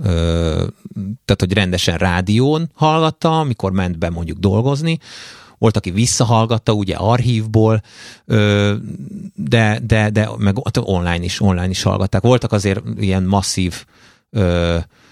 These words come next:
tilos fanok, akik ugye fönn voltak éjszaka, és akkor tudom én, meddig fek-, mik-, mikor feküdtek le, és akkor a, nem, éjjel valamikortól reggelig hallgatta a tilos rádiót egyfolytában, mert hogy nem tudom, mit csinált.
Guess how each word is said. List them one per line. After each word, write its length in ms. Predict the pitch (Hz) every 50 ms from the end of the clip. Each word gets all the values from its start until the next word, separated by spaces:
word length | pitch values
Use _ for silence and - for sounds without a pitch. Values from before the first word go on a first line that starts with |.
| _ _ _
tilos 340 | - 107 101 98 92 - -
fanok, 400 | - - 107 98 90 92 90 -
akik 260 | 95 92 - 95 -
ugye 140 | - 87 82
fönn 220 | - - 95 87 87
voltak 340 | 85 85 82 - - - -
éjszaka, 540 | 92 87 82 - - 165 - - 87 80 - - _ _ _ _
és 120 | - -
akkor 240 | - - - 95 95 98 - _ _ -
tudom 180 | - 92 92
én, 80 | 90 87
meddig 300 | 85 85 85 85 85 -
fek-, 180 | - 87 - _
mik-, 560 | - 95 90 90 - - 92 95 92 95 98
mikor 280 | 101 101 95 - 95 92
feküdtek 440 | - 98 - - 92 - 95 87 -
le, 80 | 87
és 140 | 87 90 -
akkor 200 | - - - 90
a, 200 | 87 85 85 - - - - - - - - - - - - _ -
nem, 160 | - 92 85 73 - _ _ _ 196 - _ _ _ _ _ _ _ _ _ _
éjjel 400 | - 123 110 107 101 92 90 92
valamikortól 840 | 87 90 90 90 87 87 90 - - 85 85 - - 85 85 85 85 - - - - - -
reggelig 440 | 104 95 95 87 85 85 85 87 -
hallgatta 400 | - 92 85 85 87 87 - -
a 40 | -
tilos 320 | - - 95 98 104 - -
rádiót 440 | 101 92 98 95 98 101 98 -
egyfolytában, 640 | - 98 - - - - 98 - - 98 - - 95 95
mert 160 | 95 98 98
hogy 140 | 98 95 98
nem 120 | 101 98
tudom, 180 | 98 - 101 95
mit 80 | 95 92
csinált. 440 | - - 101 92 - - - -